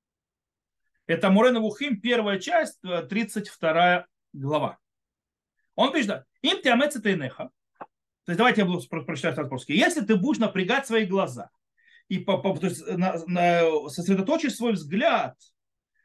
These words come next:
э, и будешь смотреть в большую даль, сильно, то есть далеко, да, то есть больше, чем, то есть ты можешь это видеть, или будешь смотреть на очень маленькую, то есть, э, письменность,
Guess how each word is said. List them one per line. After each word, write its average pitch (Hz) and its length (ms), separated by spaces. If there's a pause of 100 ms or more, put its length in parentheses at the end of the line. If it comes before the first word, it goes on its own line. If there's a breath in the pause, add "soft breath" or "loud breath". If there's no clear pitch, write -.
(160)
э, 160 600 (360)
и 170 140
будешь 226 300
смотреть 196 460
в - 200
большую 208 600
даль, 143 380 (260)
сильно, 285 600
то 170 100
есть 135 140
далеко, 151 560 (580)
да, 220 420
то 233 100
есть 147 160
больше, 254 480
чем, 247 340
то 220 80
есть - 120
ты 190 80
можешь 214 280
это 175 100
видеть, 135 480 (440 soft breath)
или 214 240
будешь 311 400
смотреть 226 480
на 214 120
очень 233 340
маленькую, 220 760
то 180 80
есть, - 240
э, 151 580
письменность, 180 680